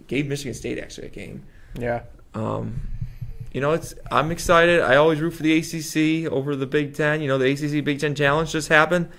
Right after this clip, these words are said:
Speaker 1: We lost, I believe, what was it, six to five is how many games they got in. Eleven, I think three got canceled, postponed, whatever. Um,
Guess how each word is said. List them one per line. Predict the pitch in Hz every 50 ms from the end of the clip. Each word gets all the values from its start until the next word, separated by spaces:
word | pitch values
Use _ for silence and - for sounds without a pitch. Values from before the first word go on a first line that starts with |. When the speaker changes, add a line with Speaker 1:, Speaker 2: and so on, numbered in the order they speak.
| - - - - - - - - - - _ _
Speaker 1:
We | - 120 120
lost, | 113 123 135 135 135 139 131 123 - - - -
I | - 120
believe, | 113 123 123 139 143 143 143 139 123 123
what | 120 113
was | 120 123 117
it, | 113 - - - - - - - - - 165 - -
six | - - - - - - - - - 151 147 -
to | - 139
five | - - - 120 123 127 131 143 147 139
is | 143 123 120 - - - -
how | 123
many | 135 139 135
games | 135 139 143 147
they | 139 139
got | 139 143 139 143 139
in. | 143 147 147 151 147 - - - - - - - - _ _ -
Eleven, | - 117 123 127 127 123
I |
think | 123 - 135 127 120
three | - - - 123 135 135 127
got | 123 127 131 135 - -
canceled, | - 131 123 127 127 - - 139 131 127 - - _ _ - _ -
postponed, | - - 127 127 - - 127 117 127 131 127
whatever. | 123 120 120 123 131 127 131 135 - _ _ - - - - - - - - - - - - - _ -
Um, | - 107 107 110 110 110 110 110 107 104